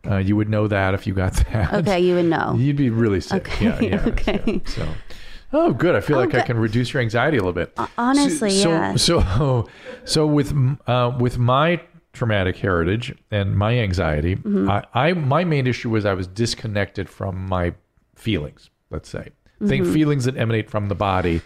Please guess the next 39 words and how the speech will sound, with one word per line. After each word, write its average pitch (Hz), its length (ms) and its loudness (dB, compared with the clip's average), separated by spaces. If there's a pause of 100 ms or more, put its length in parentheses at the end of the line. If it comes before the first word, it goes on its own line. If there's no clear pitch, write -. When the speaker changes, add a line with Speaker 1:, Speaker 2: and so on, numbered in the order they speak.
(280)
Speaker 1:
were 101 140 0
vague 127 600 0
and 87 140 -4
distant 113 600 -2
and 98 100 -4
weren't 110 120 0
really 92 140 0
clear 127 280 -2
to 107 80 -2
me. 104 240 -2 (320)
And 107 80 -4
my 123 140 2
therapy 120 380 0
was 101 180 0
about 92 440 -2
hooking, 104 440 -6
getting 107 360 -2 (120)
connected 98 460 -4
to - 60 -8
all 120 120 -8
that. - 200 -14 (640)
Does - 40 -20
that 110 140 -4
sound 123 180 -2
familiar 127 260 -2
to 120 80 0
you? 214 60 2 (100)
Speaker 2:
Yeah. 175 340 2 (140)
Speaker 1:
Mm. 95 100 -6
Speaker 2:
Um, 196 400 2
and 214 240 2
I, 196 240 2 (300)
my 196 200 0
therapist 208 520 -2
told 190 180 -2
me 185 120 4
I'm 175 240 2
an 175 80 2
avoider, 170 680 0